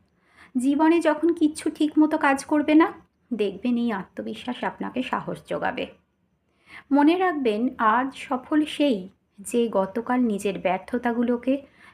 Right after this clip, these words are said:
লোকজনের আঘাতগুলোকে পাত্তা দেয়নি, ব্যর্থতা থেকে শিক্ষা নিয়েছে, কিন্তু তাকে ভয় পায়নি, লজ্জা পায়নি। Be shameless and be a fighter। আর যে যত সফলই হন জীবনে, তার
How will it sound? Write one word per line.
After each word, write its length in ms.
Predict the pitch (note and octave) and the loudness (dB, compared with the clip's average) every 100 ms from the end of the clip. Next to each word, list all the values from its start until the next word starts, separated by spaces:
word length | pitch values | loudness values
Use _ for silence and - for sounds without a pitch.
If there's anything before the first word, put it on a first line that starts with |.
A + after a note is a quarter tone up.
| - | -6
লোকজনের 600 | G#3+ G#3 G#3 A#3 A#3 A3+ | -4 -2 -4 -4 -2 -2
আঘাতগুলোকে 840 | - F#3 - A#3+ A#3+ B3+ A#3+ B3 | 0 0 0 -8 -4 -2 -2 -2
পাত্তা 440 | D#4+ G#3 E3+ - F3 | -4 -4 -4 -6 -8
দেয়নি, 380 | F3 D#3 F3 - _ _ _ _ G3+ | -6 -6 -6 -10 _ _ _ _ -10
ব্যর্থতা 540 | F#3+ F3 - G#3+ G#3 | -8 -8 -10 -8 -8
থেকে 220 | G#3 G#3 | -6 -6
শিক্ষা 400 | G#3+ B3 - - | -6 -6 -8 -8
নিয়েছে, 520 | F3 F3 F3 - - - _ _ - - _ | -6 -6 -8 -8 -10 -14 _ _ -20 -20 _
কিন্তু 280 | D#4 D#4+ F4 | 4 4 2
তাকে 220 | F4 F4 | 0 0
ভয় 280 | C4 A3+ G3 | 0 0 0
পায়নি, 380 | F3+ E3+ F3 - - _ _ _ | 0 -2 -4 -8 -12 _ _ _
লজ্জা 400 | G#3+ F#3+ E3 - | -4 -4 -2 -4
পায়নি। 400 | F3+ E3 E3 E3+ - _ _ _ _ _ _ _ _ _ B3 | -2 -2 -2 -2 -6 _ _ _ _ _ _ _ _ _ -2
Be 180 | C4+ D4+ | 2 2
shameless 600 | D4+ C#4 C4 G3+ D#3 D#3 - _ _ | 2 4 6 4 0 -6 -16 _ _
and 140 | A3+ A3 | -8 -6
be 200 | F#3 A3 | -6 -4
a 80 | G#3 | -2
fighter। 480 | G3+ - D#3 D#3 E3 - _ _ _ _ _ - - - | -2 0 0 -2 -4 -4 _ _ _ _ _ -16 -10 -4
আর 100 | A#3 - | -4 -2
যে 320 | A#3+ C#4 E4+ | 2 4 4
যত 260 | E4+ E4 F4+ | 2 0 -2
সফলই 580 | - B3 A#3+ D#4+ E4 | 0 0 0 0 0
হন 240 | D#4+ A3+ F3+ | 2 2 2
জীবনে, 440 | E3 D#3 E3+ E3 D#3+ _ _ _ - | 0 0 2 0 -4 _ _ _ -10
তার 160 | G#3+ | -10